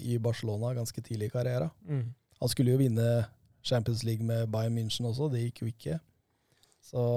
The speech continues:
Speaker 1: så, så det er litt overraskende at han fortsatt sitter i City, egentlig. Han har jo tidligere uttalt at,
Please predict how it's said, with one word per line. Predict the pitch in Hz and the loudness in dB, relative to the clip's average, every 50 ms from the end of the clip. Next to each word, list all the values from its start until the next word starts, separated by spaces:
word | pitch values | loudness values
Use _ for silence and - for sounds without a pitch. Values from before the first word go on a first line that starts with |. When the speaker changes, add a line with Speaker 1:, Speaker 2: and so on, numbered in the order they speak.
| 120 120 120 117 123 123 | 2 0 0 -2 -4 -4
Speaker 1:
så, | - - 135 127 135 143 62 53 50 50 50 50 50 50 50 50 50 50 - | -4 -4 -4 -4 -4 -4 -4 -4 -4 -6 -8 -8 -8 -8 -8 -10 -8 -10 -8
så | - 98 | 0 2
det | 110 | 2
er | 254 302 | 2 2
litt | 294 - | 2 2
overraskende | 302 240 147 123 131 135 127 - - 196 196 | 2 2 4 4 2 2 2 2 2 2 2
at | 190 214 | 4 4
han | 208 - | 2 2
fortsatt | - 151 127 - 175 - - | 2 -2 2 2 2 2 2
sitter | - - 123 110 - - 147 151 151 156 | 0 0 -2 -2 -2 -2 0 0 0 0
i | - - 139 123 123 135 | -2 -2 0 2 2 2
City, | 127 - 135 131 - - - 156 151 | 2 2 0 -2 -2 -2 0 2 2
egentlig. | 156 151 160 156 - 214 202 | 4 2 0 2 4 4 6
Han | 180 139 | 6 6
har | 127 139 151 | 6 6 4
jo | 165 160 | 4 2
tidligere | - 156 139 117 113 117 123 120 113 | 2 2 2 2 2 2 4 2 2
uttalt | 113 - 113 123 127 - 139 | 2 2 2 2 2 0 -2
at, | 131 - | -2 0